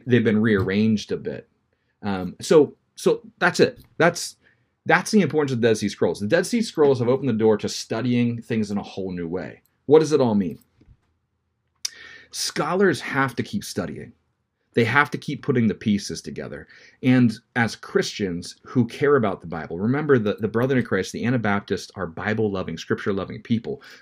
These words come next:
But again, here's the important thing. We never elevate Scripture above Jesus Christ, right?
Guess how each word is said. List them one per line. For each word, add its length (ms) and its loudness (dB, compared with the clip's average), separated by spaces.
But 100 0
again, 480 4
here's 180 -2
the 80 0
important 280 2
thing. 260 -6
We 100 2
never 320 4
elevate 360 -4
Scripture 400 -4
above 280 -8
Jesus 240 -14
Christ, 360 -12
right? 240 -4